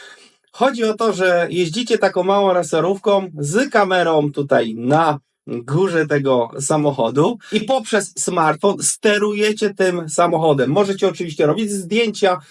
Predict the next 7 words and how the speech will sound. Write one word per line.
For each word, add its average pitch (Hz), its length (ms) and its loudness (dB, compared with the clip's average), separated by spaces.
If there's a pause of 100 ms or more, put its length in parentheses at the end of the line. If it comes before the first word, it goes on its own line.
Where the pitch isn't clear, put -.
(160)
dość 190 300 0
wysokiej 180 560 0
jakości, 165 560 0
jaką 151 280 0
jest 127 280 -2
H 135 380 -2
D, 147 260 0